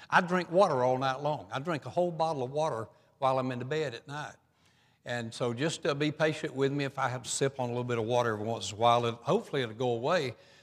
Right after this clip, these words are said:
when, uh, when all this medicine. And by the way, uh, I, I'm thankful that, um,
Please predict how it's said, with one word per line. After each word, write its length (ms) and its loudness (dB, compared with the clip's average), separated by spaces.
when, 240 -2
uh, 220 -4
when 140 -6
all 200 2
this 200 -4
medicine. 480 -2
And 100 -2
by 160 6
the 100 2
way, 260 2
uh, 60 -4
I, 420 0
I'm 160 -2
thankful 520 -2
that, 340 -4
um, 240 -6